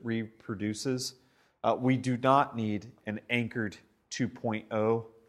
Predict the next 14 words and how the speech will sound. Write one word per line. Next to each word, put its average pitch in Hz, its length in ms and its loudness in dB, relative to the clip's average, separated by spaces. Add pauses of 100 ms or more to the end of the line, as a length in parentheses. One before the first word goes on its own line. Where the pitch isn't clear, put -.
(280)
the 104 80 -4
next 107 280 -4
town 101 280 -2
over, 101 460 -4 (320)
or 98 140 -6
in 92 40 -8
the 92 80 -8
next 98 260 -6
province 95 560 2
over, 92 420 -6 (320)
or - 140 -8
anything 98 440 -6
like 92 220 -4
that. 95 340 -2